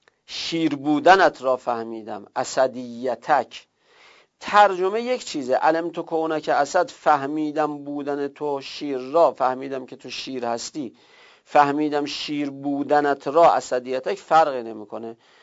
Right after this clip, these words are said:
پس علمت کونک،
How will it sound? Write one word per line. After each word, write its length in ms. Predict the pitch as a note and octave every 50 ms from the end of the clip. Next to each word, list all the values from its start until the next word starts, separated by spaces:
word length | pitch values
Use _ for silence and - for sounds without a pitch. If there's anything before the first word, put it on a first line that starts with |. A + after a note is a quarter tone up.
| _ _ _ _ _ _
پس 360 | - F#3 E3+ C3+ - - _ _ _ _ _ _ _ _ _
علمت 880 | D#3+ D#3 D#3 D#3 D#3+ D#3 D3+ C#3+ C#3+ C#3+ C#3+ - F#3+ F#3 E3+ A#2 G#2 - _ _ _ _ _ _ _
کونک، 1000 | - - - - E3 F3 F#3 F3 D3+ C3+ C3 B2+ C3 C3+ D3+ F3 G3+ G#3+ G#3 -